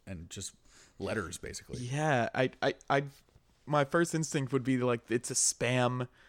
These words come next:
Speaker 2: thing and I'm about
Speaker 1: Yeah.
Speaker 2: to get scammed or something.
Speaker 1: Hundred, hundred percent, dude. I thought I was just like, "Dude, if they're putting money in,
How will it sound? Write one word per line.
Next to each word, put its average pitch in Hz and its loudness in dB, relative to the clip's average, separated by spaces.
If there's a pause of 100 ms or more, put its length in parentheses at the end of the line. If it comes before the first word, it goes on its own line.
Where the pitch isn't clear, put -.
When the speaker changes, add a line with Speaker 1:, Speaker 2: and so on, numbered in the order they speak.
(240)
Speaker 2:
thing 120 2
and 117 4
I'm 127 8
about 123 6
Speaker 1:
Yeah. - -2
Speaker 2:
to - -8
get 139 2
scammed 123 -2
or 107 -4
something. 107 -8
Speaker 1:
Hundred, 135 2
hundred 131 2
percent, 131 2
dude. 120 4
I 120 4
thought 127 4
I 123 6
was 117 2
just 113 -2
like, 113 0
"Dude, 160 2 (120)
if 131 -6
they're 151 0
putting 151 0
money 143 2
in, 147 2